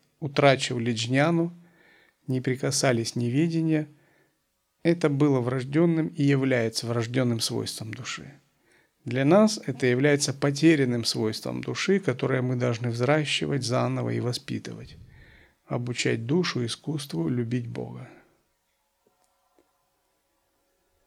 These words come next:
Интуитивно каждая душа стремится,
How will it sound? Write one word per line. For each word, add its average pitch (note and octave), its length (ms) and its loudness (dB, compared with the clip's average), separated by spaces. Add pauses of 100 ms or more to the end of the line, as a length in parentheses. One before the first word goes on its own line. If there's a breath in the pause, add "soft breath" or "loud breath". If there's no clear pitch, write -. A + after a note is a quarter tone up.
(880)
Интуитивно D#3 960 2 (720)
каждая D#3+ 540 4
душа E3 640 0 (300)
стремится, B2 960 -2